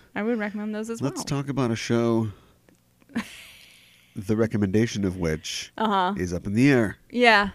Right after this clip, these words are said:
Speaker 2: It's up in the air,
Speaker 1: Yeah.
Speaker 2: falling down
Speaker 1: Mm.
Speaker 2: onto, say, an umbrella,
Speaker 1: Yes.
Speaker 2: if you will.
Speaker 1: Mm-hmm.
Speaker 2: Uh, Resident Evil?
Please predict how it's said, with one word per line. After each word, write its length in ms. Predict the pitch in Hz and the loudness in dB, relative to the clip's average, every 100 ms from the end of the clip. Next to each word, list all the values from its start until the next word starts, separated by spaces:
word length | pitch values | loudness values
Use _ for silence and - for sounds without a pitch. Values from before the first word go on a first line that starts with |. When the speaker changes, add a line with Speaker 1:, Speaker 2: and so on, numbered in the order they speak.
| - 120 - | -10 -12 -6
Speaker 2:
It's 100 | - | -4
up 100 | 90 | -2
in 80 | 104 | 2
the 140 | 107 98 | 4 6
air, 300 | 92 76 - - - | 4 2 -6 -14 -4
Speaker 1:
Yeah. 80 | 113 | 2
Speaker 2:
falling 280 | 117 120 113 | 4 4 4
down 480 | 104 92 82 78 98 | 2 2 0 -4 -6
Speaker 1:
Mm. 480 | 208 233 226 214 98 | -4 -2 -2 -2 0
Speaker 2:
onto, 420 | 101 95 - 92 | 0 0 0 0
say, 460 | - 113 92 87 - - | 0 0 0 0 -4 -8
an 100 | 82 | -6
umbrella, 540 | 80 78 73 76 95 _ - | -6 -6 -6 -8 -12 _ -16
Speaker 1:
Yes. 500 | - - - - - | -10 -8 -10 -16 -8
Speaker 2:
if 160 | 98 90 | -6 -4
you 100 | 85 | -4
will. 300 | 82 78 - | -4 -4 -6
Speaker 1:
Mm-hmm. 260 | 202 98 95 | -6 -6 0
Speaker 2:
Uh, 680 | 123 120 110 107 104 98 101 | 2 4 2 0 -2 -4 -4
Resident 380 | 95 127 180 92 | -2 -2 -2 -4
Evil? 340 | 92 - 370 | -4 -2 -2